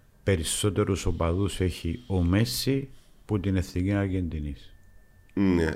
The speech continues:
Speaker 2: άρα, άρα είναι ένας σοβαρός
Speaker 1: Είναι
Speaker 2: λόγος
Speaker 1: ένας
Speaker 2: Μαραντόνα, Μέση να
Speaker 1: είναι,
Speaker 2: κερδίσει
Speaker 1: είναι
Speaker 2: κόσμον
Speaker 1: ένα
Speaker 2: η εθνική ομάδα.
Speaker 1: Είναι ένας σοβαρός λόγος.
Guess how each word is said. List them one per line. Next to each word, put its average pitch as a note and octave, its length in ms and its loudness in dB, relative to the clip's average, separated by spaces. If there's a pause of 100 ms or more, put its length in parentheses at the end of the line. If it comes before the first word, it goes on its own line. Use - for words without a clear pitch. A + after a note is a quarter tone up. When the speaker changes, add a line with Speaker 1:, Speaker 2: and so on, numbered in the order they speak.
Speaker 2:
άρα, G#2+ 260 6
άρα A2+ 260 8
είναι B2 180 8
ένας A#2+ 200 6
σοβαρός G#2 640 6
Speaker 1:
Είναι G#2+ 140 6
Speaker 2:
λόγος G#2+ 160 8
Speaker 1:
ένας G2+ 220 6
Speaker 2:
Μαραντόνα, F#2+ 800 6
Μέση F#2+ 420 2
να F2+ 140 4
Speaker 1:
είναι, F2+ 100 2
Speaker 2:
κερδίσει G2+ 540 4
Speaker 1:
είναι G#2+ 140 4
Speaker 2:
κόσμον G2 400 6
Speaker 1:
ένα - 20 8
Speaker 2:
η G2 40 8
εθνική E2+ 460 2
ομάδα. D#2 420 6
Speaker 1:
Είναι G2 140 4
ένας G#2+ 220 -2
σοβαρός F2+ 400 -4
λόγος. - 240 -12